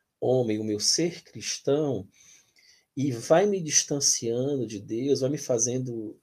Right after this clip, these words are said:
é, me afastar da luz,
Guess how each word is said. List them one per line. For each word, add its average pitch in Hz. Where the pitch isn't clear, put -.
é, 90
me 113
afastar 127
da 90
luz, 131